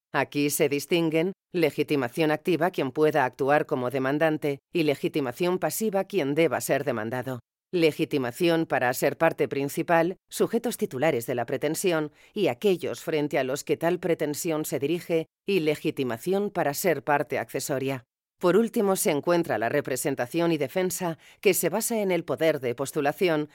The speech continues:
el cual es el poder para comparecer en juicio y deducir peticiones. Exige previa capacidad procesal y legitimación. Su tratamiento jurídico se concreta en:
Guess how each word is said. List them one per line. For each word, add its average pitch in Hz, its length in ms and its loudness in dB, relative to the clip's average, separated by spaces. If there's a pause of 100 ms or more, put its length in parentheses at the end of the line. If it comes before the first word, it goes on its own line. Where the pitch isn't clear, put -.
(160)
el 160 160 0
cual 185 240 2
es 175 140 -2
el 165 140 2
poder 202 300 -2
para 190 200 -4
comparecer 143 640 -2
en 139 80 -2
juicio 185 400 0
y 156 100 2
deducir 139 540 0
peticiones. 135 720 -4 (320)
Exige 160 580 2
previa 156 420 2
capacidad 147 580 -2
procesal 170 580 -2
y 185 80 0
legitimación. 139 920 -2 (560)
Su 151 280 2
tratamiento 147 600 0
jurídico 160 500 0
se 202 160 -2
concreta 143 600 -2
en: 120 240 -4